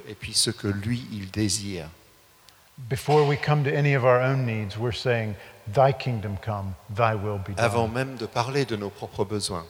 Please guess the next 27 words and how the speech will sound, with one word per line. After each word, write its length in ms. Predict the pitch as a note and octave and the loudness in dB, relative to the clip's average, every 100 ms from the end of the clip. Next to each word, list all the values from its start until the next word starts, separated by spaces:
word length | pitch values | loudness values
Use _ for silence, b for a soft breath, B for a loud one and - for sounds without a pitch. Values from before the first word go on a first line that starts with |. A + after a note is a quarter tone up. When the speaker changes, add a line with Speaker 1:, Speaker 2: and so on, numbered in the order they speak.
| - | -10
Speaker 1:
nous 100 | A2 | -6
démarrons 540 | G#2 A2+ A#2+ A#2+ B2 G#2+ | 2 2 2 2 2 0
en 40 | |
disant, « 540 | G2 G#2+ G2 A2+ G#2+ F#2 - | -2 -8 -4 -2 -4 -8 -4
Que 120 | B2 | -2
ton 340 | - - D3 | -2 -2 -2
règne 360 | A#2+ A2+ G2+ F#2 | -2 -6 -6 -8
vienne, 320 | E2+ F#2 E2 E2 - | -10 -10 -12 -14 -10
que 100 | A#2+ | -8
ta 320 | G#2+ - C#3 | -2 4 4
volonté 460 | A#2+ G#2+ G2 - E2+ | 4 -2 -2 -8 -6
soit 220 | - E2 | -6 -6
faite. » 200 | - - - - - - - - - | -16 -20 -20 -20 -20 -20 -20 -20 -12
Speaker 2:
I 140 | - - | -8 -2
think 160 | D3+ | -2
this 180 | B2+ A#2+ | 0 -2
is 60 | B2+ | -2
so 220 | - D3 | 2 2
important 420 | B2+ - C#3 A#2+ | 2 0 0 0
because 300 | A2+ - A#2+ | -4 -4 -4
it 100 | B2 - B2+ | -4 -4 0
has 180 | C3 - | 2 0
to 60 | |
do 200 | A2+ B2 | -4 -2
with 180 | A#2+ A2 | 0 2
our 140 | A#2 | 2
own 280 | A#2+ A#2+ A2+ | 2 2 -2